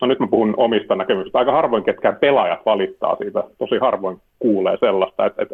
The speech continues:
et siinä kävin, mä ostan ton, että se on tavallaan niinku oikeudenmukainen. Tommi aloitti heti vastaamaan, että ymmärrän, että, että se on loogista ja näin, ja tavallaan annoit sillä jo pikkasen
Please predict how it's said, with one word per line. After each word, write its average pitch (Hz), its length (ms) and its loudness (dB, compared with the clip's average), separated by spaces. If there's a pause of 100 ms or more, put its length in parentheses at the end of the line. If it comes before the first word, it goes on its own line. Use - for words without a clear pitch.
et 107 140 -4
siinä 156 140 2
kävin, 123 240 2
mä 113 80 0 (280)
ostan 98 420 -2
ton, 101 240 0
että 95 220 -8
se 117 120 -2
on 180 260 0 (260)
tavallaan 107 420 0
niinku 110 200 -2
oikeudenmukainen. 95 840 -2
Tommi 131 260 2
aloitti 127 320 2
heti 123 200 -2
vastaamaan, 95 600 -2
että 98 180 -4
ymmärrän, 101 600 0
että, 98 340 -2 (160)
että 95 220 -6
se 113 80 -4
on 101 160 -2
loogista 98 520 0
ja 95 280 -4
näin, 120 340 0
ja 95 60 -12
tavallaan 113 360 2
annoit 110 260 -6
sillä 110 240 -4
jo 104 140 -2 (140)
pikkasen 98 580 -6